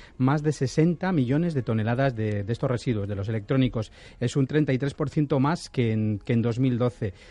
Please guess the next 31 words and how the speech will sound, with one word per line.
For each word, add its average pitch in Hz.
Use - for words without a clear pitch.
Se 123
trata 135
ya 156
del 147
residuo 170
que 110
más 110
crece 123
en 117
el 113
mundo 160
y 135
es 131
un 160
problema 143
con 123
graves 139
consecuencias 131
para 113
el 110
medio 139
ambiente 143
y 123
también 120
para 135
la 117
economía 113
de 107
todo 110
el 110
mundo. 120